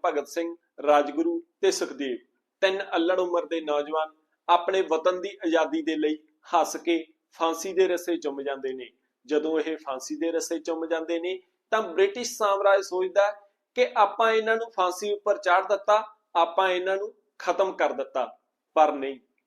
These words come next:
ਖਤਮ ਹੋਣ ਦੀ ਜਗ੍ਹਾ ਇਹ ਨੌਜਵਾਨ ਸਦਾ ਦੇ ਲਈ ਅਮਰ ਹੋ ਜਾਂਦੇ ਨੇ।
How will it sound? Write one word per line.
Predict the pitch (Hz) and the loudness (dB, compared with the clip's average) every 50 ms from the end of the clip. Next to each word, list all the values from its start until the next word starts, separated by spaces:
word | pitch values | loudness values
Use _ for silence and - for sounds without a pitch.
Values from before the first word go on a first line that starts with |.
| _ _ | _ _
ਖਤਮ | - - 156 156 160 180 180 170 | -6 -2 0 0 0 0 -2 -2
ਹੋਣ | 147 160 156 156 151 | -2 -4 -4 -4 -2
ਦੀ | 151 151 | -4 -2
ਜਗ੍ਹਾ | 135 147 147 143 156 160 160 160 - - _ _ _ _ _ _ - | 0 0 0 2 0 0 -2 -2 -6 -14 _ _ _ _ _ _ 0
ਇਹ | 185 180 185 208 196 | 4 4 4 4 2
ਨੌਜਵਾਨ | 185 175 175 170 160 170 170 175 175 180 175 - _ _ _ _ - | 2 2 2 2 2 2 2 2 2 2 0 -6 _ _ _ _ -16
ਸਦਾ | - - 185 180 170 202 202 202 | -4 0 2 4 6 6 6 6
ਦੇ | 208 202 196 | 4 2 0
ਲਈ | 190 185 185 - - _ _ _ _ _ _ _ - 208 | 0 0 -2 -4 -6 _ _ _ _ _ _ _ 0 2
ਅਮਰ | 208 208 214 208 | 4 4 4 2
ਹੋ | 175 175 160 151 | 2 2 0 0
ਜਾਂਦੇ | 143 143 139 131 139 143 147 | 0 -2 -2 -2 -4 -4 -4
ਨੇ। | 147 131 | -6 -12